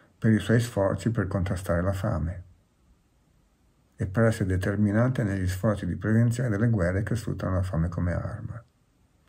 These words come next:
Solo che il W F P è un'agenzia dell'onu che riceve i soldi,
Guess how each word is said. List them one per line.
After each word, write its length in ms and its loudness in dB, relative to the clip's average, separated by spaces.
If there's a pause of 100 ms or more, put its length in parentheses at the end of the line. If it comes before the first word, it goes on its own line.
(680)
Solo 400 2
che 460 -2 (580)
il 420 2
W 340 2 (100)
F 200 -4
P 440 -2 (840)
è 80 2
un'agenzia 480 2
dell'onu 560 2
che 140 -2
riceve 420 0
i 60 -2
soldi, 560 -4